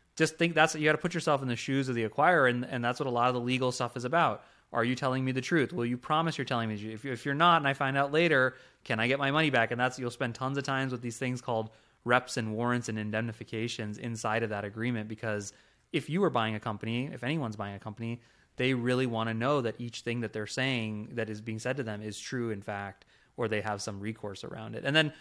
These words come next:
just, like, last thing, and you guys have all been through this, but I always th-, think it's hilarious. Like, the closing is like a Bond movie. At least mine was. I don't know for you guys. It's like, you have these documents, you s-, you sign them, some lawyer holds all of the documents in one central place,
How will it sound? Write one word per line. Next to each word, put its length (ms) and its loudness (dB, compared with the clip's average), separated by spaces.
just, 160 4
like, 180 8
last 220 10
thing, 140 2
and 200 0
you 60 0
guys 140 4
have 80 2
all 80 2
been 180 -2
through 140 0
this, 100 -2
but 100 -4
I 60 0
always 200 -2
th-, 260 -4
think 160 -8
it's 100 -8
hilarious. 580 -2
Like, 240 -4
the 80 -4
closing 680 2
is 280 0
like 300 4
a 80 0
Bond 340 0
movie. 480 -10
At 60 -4
least 180 0
mine 260 0
was. 200 -4
I 40 -2
don't 100 -4
know 60 -4
for 100 -6
you 140 -4
guys. 220 -6
It's 140 -12
like, 260 -4
you 80 -12
have 180 -4
these 160 -4
documents, 540 -2
you 60 -8
s-, 180 -14
you 120 -12
sign 340 -4
them, 360 -4
some 460 -4
lawyer 240 2
holds 260 0
all 160 0
of 60 0
the 80 -6
documents 400 -2
in 80 -6
one 160 -2
central 240 -4
place, 340 0